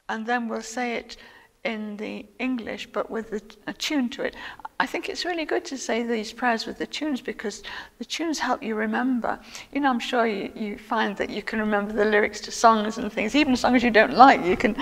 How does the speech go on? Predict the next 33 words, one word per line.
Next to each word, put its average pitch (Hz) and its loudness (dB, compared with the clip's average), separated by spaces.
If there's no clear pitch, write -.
you - -4
can, - -16
you 226 -6
can 226 -4
remember 220 2
the 202 0
words 220 2
because 208 -4
they're 208 6
with 214 4
a, 214 0
a 220 -4
tune. - -6
And 220 -2
I 214 -2
think - -6
that's - -4
really 226 2
helpful 214 0
because 220 -6
these 285 0
prayers 240 -2
are, 208 -6
are 220 -4
very 277 0
profound 208 -4
as 202 -4
well. 247 4
So 233 2
you 247 -2
can, 214 -6
if - -6
you, 220 0